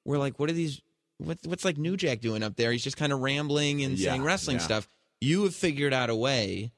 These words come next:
Speaker 1: to still incorporate wrestling
Speaker 2: Yeah.
Speaker 1: in so the wrestling fans know and actually tell stories. And I used my McFoley gauge. I used my wife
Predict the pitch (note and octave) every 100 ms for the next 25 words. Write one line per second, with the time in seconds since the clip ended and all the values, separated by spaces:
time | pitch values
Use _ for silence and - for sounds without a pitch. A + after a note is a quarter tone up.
0 | _ _ _ _ _ _ - C#3+ - A3
1 | B3 A3 G3 F#3+ D#3+ D3 D3 G2+ A#2 A#2
2 | A#2 B2 C3 B2+ C#3 - B2+ C3 A#2 A2
3 | A#2+ A2+ A#2 B2+ - C3 - C#3 C3+ -
4 | - C#3 A#2+ F#2+ G2+ - _ - G2+ G#2
5 | A2+ A#2+ A#2+ B2+ - D#3+ E3+ A#2 A2+ A2
6 | A2+ G#2+ B2+ C#3 C#3 E3 E3+ C3+ F#2+